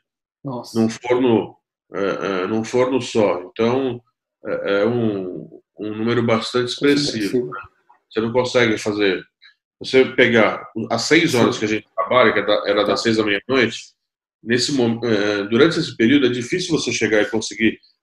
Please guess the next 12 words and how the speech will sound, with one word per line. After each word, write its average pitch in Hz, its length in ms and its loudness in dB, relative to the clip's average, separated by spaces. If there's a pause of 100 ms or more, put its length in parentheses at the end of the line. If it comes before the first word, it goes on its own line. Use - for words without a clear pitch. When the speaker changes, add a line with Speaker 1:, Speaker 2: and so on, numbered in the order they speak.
(140)
Speaker 2:
fazer 107 300 0
esse 104 200 -2
número 107 300 -2
de 107 160 -6
pizzas, 82 440 -12
né? 95 200 -2 (400)
Speaker 1:
Sim. - 220 -6
Speaker 2:
Então, 120 360 0 (100)
eh, 95 840 -2
era 107 100 0
uma 110 200 -2
coisa 117 720 2